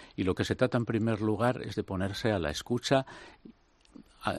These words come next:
con capacidad de acogida, con capacidad de encuentro, y ya vendrá luego nuestra respuesta o lo que tengamos que decir, ¿no? Pero, mm, en primer lugar, dejémonos decir y escuchemos lo que nos tienen que decir, escuchemos también sus demandas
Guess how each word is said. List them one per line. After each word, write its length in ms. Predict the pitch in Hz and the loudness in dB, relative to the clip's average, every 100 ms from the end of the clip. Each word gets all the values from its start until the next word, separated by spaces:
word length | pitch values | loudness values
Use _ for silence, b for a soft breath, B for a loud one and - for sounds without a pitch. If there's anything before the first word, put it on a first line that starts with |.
| - | -4
con 220 | - 95 | 0 0
capacidad 500 | 92 95 95 98 104 | 2 0 2 4 4
de 100 | 90 | 4
acogida, 720 | 85 - 73 - 127 110 147 143 | 2 0 0 2 2 2 -2 -6
con 120 | 104 | -8
capacidad 480 | - 85 90 87 90 | -6 -6 -2 -2 -2
de 80 | |
encuentro, 640 | 95 101 120 117 113 151 160 B B B | -2 0 0 2 4 4 4 B B B
y 200 | - 104 | -2 0
ya 180 | 80 175 | 2 2
vendrá 540 | 120 104 92 82 69 | 2 2 4 2 0
luego 580 | 90 101 95 90 87 85 | -4 -6 -2 -2 0 -2
nuestra 340 | 76 80 - 82 | -2 -4 -4 -4
respuesta 640 | 73 - 92 87 - 87 | -6 -4 -4 -4 0 0
o 60 | 78 | 0
lo 140 | 76 | -2
que 100 | 82 | -6
tengamos 480 | - 80 82 78 - | -6 -4 -4 -4 -6
que 100 | 80 | -6
decir, 360 | 78 - 73 | -4 -4 -4
¿no? 120 | - 175 B B | -4 -8 B B
Pero, 260 | - 107 98 - | -4 -2 -2 -2
mm, 240 | 92 90 | -4 -2
en 100 | 92 | -2
primer 300 | 113 120 135 | -2 0 2
lugar, 340 | 131 131 135 | 2 2 2
dejémonos 640 | 107 101 - 120 107 92 - | 0 -2 -2 -2 -2 -2 -4
decir 280 | 76 - - _ _ _ _ _ b b | -6 -8 -12 _ _ _ _ _ b b
y 60 | - | -8
escuchemos 760 | 85 - - 120 101 110 110 b b b - | -6 -6 -2 0 2 0 -2 b b b -8
lo 140 | 85 | -6
que 100 | 90 | -4
nos 180 | 78 - | -6 -4
tienen 220 | 98 98 | -2 0
que 100 | 104 | 0
decir, 300 | 95 - 151 | 0 0 -2
escuchemos 420 | 123 117 202 156 | -4 -2 0 0
también 240 | - 127 139 | 0 0 0
sus 160 | 110 | 2
demandas 640 | 90 90 87 76 60 - | 2 2 2 0 -6 -10